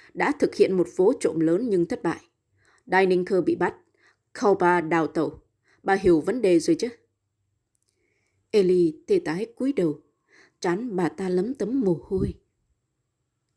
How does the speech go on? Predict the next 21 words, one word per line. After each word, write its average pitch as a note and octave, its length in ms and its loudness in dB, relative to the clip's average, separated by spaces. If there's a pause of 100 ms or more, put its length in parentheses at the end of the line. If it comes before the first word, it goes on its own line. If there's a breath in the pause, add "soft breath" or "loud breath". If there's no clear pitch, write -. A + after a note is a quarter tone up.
(640)
"Mọi F#3+ 180 0
sự D#3+ 260 4
không E3+ 260 -2
liên E3+ 180 2
quan E3 200 -2
đến F3 180 0
tôi." E3+ 280 2 (1300)
"Sẽ - 320 0
liên F3 220 2
quan F3+ 300 -2
nếu F#3 160 2
tụi - 240 -2
tôi F#3+ 100 4
gọi E3 220 0
điện F3 260 -2
cho G3 120 -2
cảnh D#3 180 -4
sát - 300 -8
và F3 80 -4
đương F3 200 2
nhiên F3 240 0